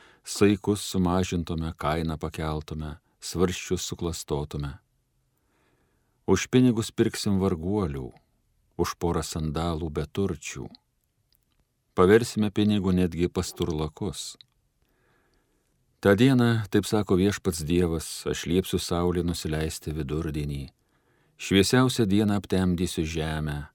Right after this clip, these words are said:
Aš jūsų šventes paversiu į gedulą,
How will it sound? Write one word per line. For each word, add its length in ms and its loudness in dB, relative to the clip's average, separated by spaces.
Aš 300 0
jūsų 240 -2
šventes 420 0
paversiu 480 0
į 160 -2
gedulą, 640 -4